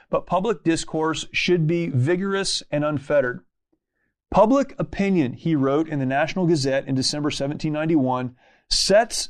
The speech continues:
bounds to every government and is the real sovereign in every free one."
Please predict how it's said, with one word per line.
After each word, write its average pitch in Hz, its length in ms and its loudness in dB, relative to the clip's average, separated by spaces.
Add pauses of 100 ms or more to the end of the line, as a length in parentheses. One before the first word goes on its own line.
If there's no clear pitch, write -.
(140)
bounds 170 680 0
to 151 280 0
every 180 540 0 (160)
government 143 640 0 (760)
and 180 180 4
is 165 140 2
the 170 80 2
real 208 480 2
sovereign 151 960 0 (160)
in 147 240 -2
every 180 580 0
free 147 560 0 (160)
one." 135 460 0